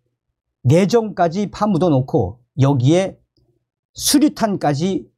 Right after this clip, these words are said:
산속에 파 묻어 놓았었습니다. 그런데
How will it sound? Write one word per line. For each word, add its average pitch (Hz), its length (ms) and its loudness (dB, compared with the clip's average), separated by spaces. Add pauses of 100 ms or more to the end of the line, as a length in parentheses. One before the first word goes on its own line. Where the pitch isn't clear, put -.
(640)
산속에 196 640 0
파 208 240 -2
묻어 165 500 2
놓았었습니다. 104 800 -2 (600)
그런데 180 600 0